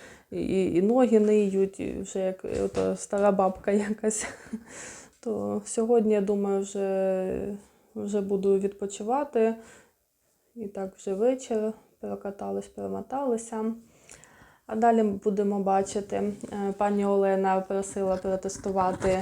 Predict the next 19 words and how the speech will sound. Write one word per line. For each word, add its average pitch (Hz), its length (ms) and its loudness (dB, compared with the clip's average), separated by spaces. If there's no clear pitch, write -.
мікрофон, 202 640 -2
що - 240 -6
вона 262 240 0
подарувала 233 760 0
мені. 202 460 0
Я 196 160 0
їй 190 80 0
дуже-дуже 190 540 -2
вдячна. 233 800 0
Тож 196 200 -2
зараз 196 640 0
запишу, 254 720 0
е, 240 140 2
оцей 196 260 -6
во 190 140 -4
останній 190 520 -2
шматочок, 196 640 -6
м, 196 200 -6
розмовний. 190 640 -2